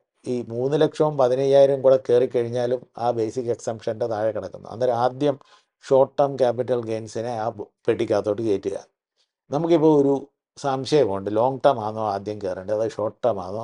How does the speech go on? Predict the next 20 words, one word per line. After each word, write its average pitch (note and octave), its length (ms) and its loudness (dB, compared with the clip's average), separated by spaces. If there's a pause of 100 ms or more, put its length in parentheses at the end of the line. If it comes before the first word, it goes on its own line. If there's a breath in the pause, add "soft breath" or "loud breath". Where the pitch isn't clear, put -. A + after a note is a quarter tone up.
ആദ്യം G#2+ 260 -4
കയറേണ്ടത്? F2+ 380 -10 (400 soft breath)
അത് C#3 100 4 (120)
നമ്മുടെ C3+ 380 0
ഉള്ളിലാണ് A2 480 -4 (100)
അതിൻ്റെ A2 340 -2 (140)
ആ - 20 -18 (480)
ചാവി A#2+ 360 2
ഇരിക്കുന്നത്. F2 440 -12 (800)
ഷോർട്ട് D3 360 6
ടേമിന് D#3+ 360 0
ഇരുപത് D3 280 4
ശതമാനം C#3+ 420 2
ആണല്ലോ B2+ 320 -4
straight A#2+ 440 -4
away. G#2 180 -4 (120)
അന്നേരം C3+ 320 0
ഷോർട്ട് C#3 260 0
ടേമിനെ D#3 300 2 (100)
നമ്മൾ C3 180 0